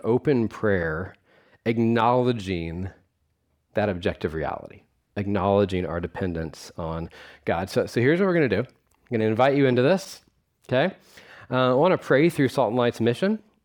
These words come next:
and then the priorities that we've set down since our church began. Uh, and so I'm gonna share kind of a prompt and a theme and a little bit about each.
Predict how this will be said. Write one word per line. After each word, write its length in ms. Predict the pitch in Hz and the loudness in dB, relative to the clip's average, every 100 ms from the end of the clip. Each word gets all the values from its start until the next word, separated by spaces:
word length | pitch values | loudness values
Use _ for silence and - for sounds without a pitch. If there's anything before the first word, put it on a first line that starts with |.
| - | -2
and 160 | 131 | 2
then 120 | 127 120 | 4 2
the 80 | |
priorities 680 | 113 135 120 123 139 170 185 | 0 2 2 4 2 2 0
that 140 | 143 139 | -2 0
we've 240 | 135 - - | 0 -2 -14
set 280 | - 156 113 | -4 0 2
down 360 | 123 117 147 170 - - - | 2 2 0 -2 -10 -20 -8
since 360 | - 135 127 | 0 0 0
our 160 | - 120 | 0 -2
church 400 | - 127 123 - | 2 0 0 -2
began. 420 | 120 101 117 196 - _ _ _ _ _ _ - | -2 0 0 -4 -10 _ _ _ _ _ _ -8
Uh, 140 | - 127 | -2 0
and 100 | 120 | 0
so 80 | 143 | 2
I'm 80 | 139 | 4
gonna 160 | 143 | 4
share 480 | - - 131 143 160 | 2 0 2 4 2
kind 200 | 156 139 | 2 0
of 60 | 120 | 0
a 80 | 110 | 0
prompt 460 | - 127 143 - | 0 0 0 0
and 80 | 127 | -2
a 40 | |
theme 420 | 104 - 117 143 156 | -2 0 0 2 0
and 80 | |
a 40 | 117 | 0
little 160 | 104 | 0
bit 100 | 110 | 0
about 300 | 110 98 92 | 0 0 0
each. 480 | 95 151 165 - - | -2 -4 -4 -14 -20